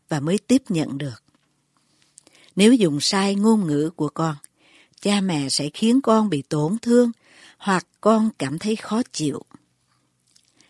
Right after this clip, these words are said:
Khi con cái cần được cha mẹ nói lời khích lệ, xây dựng, nhưng chúng ta chỉ nói những lời chê trách, lên án hay sửa sai con,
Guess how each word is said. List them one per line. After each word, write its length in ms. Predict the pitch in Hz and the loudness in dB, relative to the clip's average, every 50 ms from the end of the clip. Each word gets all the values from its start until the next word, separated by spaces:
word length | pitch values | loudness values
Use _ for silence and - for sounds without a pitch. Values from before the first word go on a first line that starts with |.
| _ _ | _ _
Khi 440 | _ - - 233 233 233 233 233 220 | _ -2 2 4 4 4 4 2 2
con 320 | - - 214 233 233 226 | 2 4 4 4 4 4
cái 340 | - 208 202 202 226 285 320 - | 2 2 0 2 2 0 0 0
cần 260 | - 196 185 175 170 165 | 2 2 4 4 4 2
được 200 | 165 156 - - | 0 0 -2 -2
cha 180 | - 220 226 | -2 0 0
mẹ 220 | 220 208 180 147 156 | 0 0 0 -2 -2
nói 220 | 160 180 220 254 | -2 -2 -2 0
lời 280 | 254 214 175 160 151 147 | 0 0 0 0 0 -2
khích 240 | - - 302 - - | -2 -2 -4 -2 -2
lệ, 320 | 214 175 156 151 143 127 - _ _ _ _ _ _ | -4 -2 -2 -2 -4 -6 -10 _ _ _ _ _ _
xây 380 | - - - 254 262 254 240 208 | -4 2 6 6 8 8 6 4
dựng, 260 | 185 165 151 135 - - _ _ _ _ _ _ _ _ _ _ - | 2 2 0 0 -4 -10 _ _ _ _ _ _ _ _ _ _ 2
nhưng 280 | 214 220 220 220 214 196 - _ _ _ _ - | 6 6 8 6 6 2 -2 _ _ _ _ -2
chúng 200 | - 208 233 233 | 0 2 2 2
ta 380 | - - 190 185 185 180 180 175 - | 2 2 2 2 2 0 0 -2 -4
chỉ 220 | - - 147 160 | -2 0 0 2
nói 220 | 175 185 185 202 226 | 2 2 0 0 0
những 220 | 226 180 151 160 | 0 0 -2 -2
lời 300 | 170 160 143 135 127 120 - _ - | -2 -4 -4 -4 -6 -8 -12 _ -4
chê 280 | - 202 208 214 214 | -2 0 2 2 0
trách, 240 | - - 247 262 - _ _ _ _ _ _ _ _ - | 0 -2 -2 -4 -4 _ _ _ _ _ _ _ _ 0
lên 300 | 190 214 240 247 233 220 | 4 6 8 8 6 6
án 340 | - - 202 208 220 254 294 - _ _ _ _ _ | 2 2 0 2 2 0 -2 -4 _ _ _ _ _
hay 180 | - - 226 208 | -4 -2 0 0
sửa 300 | - - 151 143 139 160 | 0 0 -2 -2 -2 -2
sai 280 | - - 190 175 170 | -2 -2 -2 -2 -4
con, 280 | - - 160 160 160 | -4 -4 -2 -2 -2